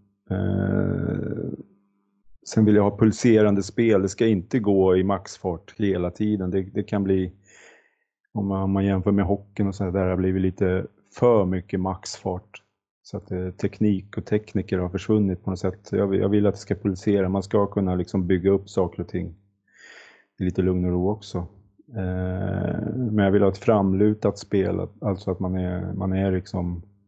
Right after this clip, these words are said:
aggressiv i tanken och hela, hela kroppsspråket och, eh,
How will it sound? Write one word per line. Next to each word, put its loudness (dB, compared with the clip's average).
aggressiv 0
i 0
tanken -2
och -4
hela, -4
hela 2
kroppsspråket -4
och, -12
eh, -4